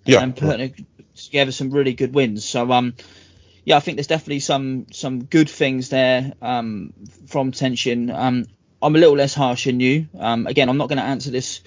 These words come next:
Speaker 2: uh, question i-, here. I'm gonna answer it at the end. But,
Speaker 1: Yeah.
Speaker 2: um, I think if he would have beat Takeru, I think it would really, what's the way of putting this? But any questions about his opposition, you would think, okay, if he beats Takeru when he's smaller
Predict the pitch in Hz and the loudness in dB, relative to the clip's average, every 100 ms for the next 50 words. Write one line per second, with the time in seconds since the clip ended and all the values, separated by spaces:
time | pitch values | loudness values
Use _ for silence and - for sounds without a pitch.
0 | - - _ - 120 117 127 - 123 120 | -20 -20 _ -4 -4 -2 -4 -4 -4 -4
1 | 117 - - _ - 123 104 120 127 139 | -6 -10 -20 _ -10 -6 -4 -4 0 4
2 | 139 151 139 127 127 120 - 120 - 107 | 6 4 2 0 0 0 -4 -6 -4 -4
3 | 117 120 151 - - - - _ - 113 | -2 0 0 -4 -12 -20 -20 _ 2 4
4 | 123 123 120 117 - - - 147 185 - | 4 4 2 -2 -6 -18 -8 -6 -6 -10
5 | - - 170 165 156 151 143 - 156 143 | -20 -8 0 4 4 4 0 2 0 2
6 | 135 123 117 117 131 117 - 143 131 143 | 0 2 2 0 -4 -6 -6 -4 -4 -4
7 | 143 147 156 143 143 139 135 131 - - | -2 2 4 4 4 2 0 -4 -14 -20
8 | - 135 - 147 135 123 147 104 92 - | -16 -12 -8 0 0 0 -6 -6 -10 -10
9 | - - _ _ _ _ _ _ _ _ | -14 -16 _ _ _ _ _ _ _ _
10 | _ - - - 208 190 208 185 - 135 | _ -14 -6 2 2 4 2 2 0 -4
11 | 131 123 117 135 143 135 147 143 120 120 | -2 -2 0 -2 -4 -2 0 0 0 -2
12 | 139 139 139 - 131 - 135 131 123 107 | -2 0 -2 -2 -4 2 2 2 0 0
13 | 104 - _ _ _ - 165 185 - - | -4 -16 _ _ _ -2 2 4 2 0
14 | 135 127 117 113 123 104 - - 160 156 | -2 -2 -4 -2 -4 -4 -4 -2 2 4
15 | 151 147 139 | 6 4 2